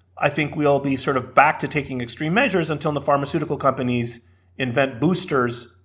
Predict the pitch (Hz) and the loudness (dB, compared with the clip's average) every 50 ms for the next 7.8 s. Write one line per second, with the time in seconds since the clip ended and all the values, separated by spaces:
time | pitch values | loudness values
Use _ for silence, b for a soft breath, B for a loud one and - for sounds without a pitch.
0 | _ - - - - 202 - - 208 190 175 160 - 165 135 - - 131 117 117 | _ -8 -8 -4 -2 0 4 6 6 6 6 4 0 -2 -2 -2 0 0 0 0
1 | 113 117 113 - - - 104 92 87 90 90 - - - - _ - 160 156 - | 0 0 -2 -2 -4 -4 -2 -2 -4 -6 -8 -14 -18 -20 -10 _ -2 -2 0 0
2 | 160 151 - 175 175 - - - - - - 120 120 131 151 170 - 139 131 120 | -2 0 0 -2 -2 -4 -8 -18 -14 -10 -6 -4 0 0 2 2 0 0 -2 -2
3 | 117 117 117 123 127 120 - 113 - 123 113 - 117 113 117 117 117 110 110 104 | -2 -2 -2 0 -2 -2 -2 -4 -6 -6 -6 -4 -2 -2 -2 -2 -2 -6 -10 -10
4 | - 104 113 95 107 117 113 107 107 104 107 - 104 180 233 185 117 87 90 101 | -10 -8 -8 -6 -6 -6 -6 -6 -8 -10 -10 -10 -8 -6 -6 -6 -6 -6 -8 -10
5 | 113 - b b b b b b _ - - - 156 160 156 - 165 - - - | -10 -12 b b b b b b _ -4 2 4 4 4 2 0 -6 -8 -6 -4
6 | 127 120 117 127 117 117 120 - - 143 131 117 104 104 110 110 - 135 123 120 | -4 -4 -4 -4 -4 -4 -4 2 6 6 6 6 6 2 -2 -4 -6 -6 -6 -4
7 | 117 120 117 110 117 131 139 135 - 131 117 - 110 101 - 78 | -4 -4 -4 -2 -2 -2 -2 -4 -6 -8 -8 -6 -6 -8 -8 -12